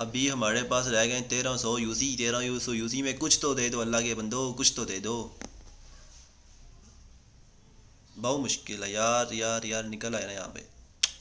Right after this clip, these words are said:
नहीं। तो भाई साहब यूसी और डलवा लेंगे, मसला नहीं है, ठीक है। यहाँ पे हमने और यूसी डलवा लिए हैं, दो तीन हज़ार। कद्दू करा लो भैंस की तुम।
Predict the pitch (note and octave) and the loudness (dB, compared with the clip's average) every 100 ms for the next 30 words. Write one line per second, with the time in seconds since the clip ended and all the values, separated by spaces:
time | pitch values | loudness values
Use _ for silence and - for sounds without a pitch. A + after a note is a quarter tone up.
0 | - G#2+ A2 - - - - - - - | 0 0 0 -6 -20 -20 -20 -20 -20 -20
1 | - - - - A#2 A#2+ A#2 C#3+ C#3+ C#3 | -20 -20 -20 -6 -2 0 2 6 6 4
2 | - - - - A#2 C#3+ C#3 D#3 C#3+ C3 | 0 -12 -14 -6 2 4 4 4 6 8
3 | C3 B2+ A2 A#2+ C3+ C3+ C3+ B2+ B2+ A#2+ | 6 2 2 4 4 2 0 -2 -2 -2
4 | A2+ A2+ A2+ B2+ B2+ A#2+ C3 B2 C3+ A2+ | 0 0 0 -2 -2 0 0 0 0 0
5 | G#2 A2 A#2+ A#2 A#2 - - - G#2 A2 | 4 4 4 -2 -4 -10 -18 -6 -2 -2
6 | - - A#2 A#2 A2 G2 - - - - | -4 -2 0 2 2 0 -2 -14 -20 -20
7 | - - - - - - - - - - | -18 -18 -18 -20 -20 -20 -20 -20 -20 -20
8 | - - - - - - - - - - | -20 -20 -20 -20 -20 -20 -20 -20 -20 -20
9 | - - - - - - - A2+ A2+ B2+ | -20 -20 -20 -20 -20 -14 -8 -6 -4 -2
10 | B2 G#2+ G2 G2 G2+ F2 F2+ - G2 | 0 2 2 0 -8 -8 -8 -8 -10